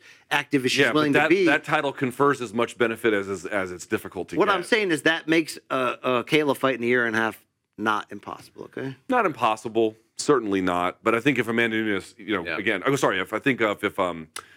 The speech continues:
Speaker 2: Pena goes in there and wins, to Chuck's point, in
Speaker 3: Yeah.
Speaker 2: a different way, where grappling is involved and she's looking really good, and you're like, "God damn, she's kinda putting it on her."
Speaker 3: Mm-hmm.
Speaker 2: Even though there's, even though Nunes is a black belt in jiu-jitsu, like, you have to imagine in a year and a half, Kayla would be,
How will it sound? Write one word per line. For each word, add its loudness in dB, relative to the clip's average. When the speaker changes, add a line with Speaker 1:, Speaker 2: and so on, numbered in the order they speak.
Speaker 2:
Pena 0
goes 0
in 0
there 2
and -2
wins, -2
to 0
Chuck's -2
point, -4
in -4
Speaker 3:
Yeah. -4
Speaker 2:
a -8
different -2
way, 2
where 2
grappling 0
is -4
involved 0
and -4
she's -6
looking -2
really 2
good, 0
and -2
you're -4
like, -8
"God 0
damn, -4
she's -16
kinda -6
putting -6
it -4
on -2
her." -4
Speaker 3:
Mm-hmm. -18
Speaker 2:
Even 2
though 4
there's, 0
even 0
though 2
Nunes -4
is -14
a -14
black -2
belt -6
in -
jiu-jitsu, -4
like, -12
you -4
have -4
to -6
imagine -6
in -10
a -8
year -6
and -8
a -14
half, -10
Kayla -6
would -8
be, -12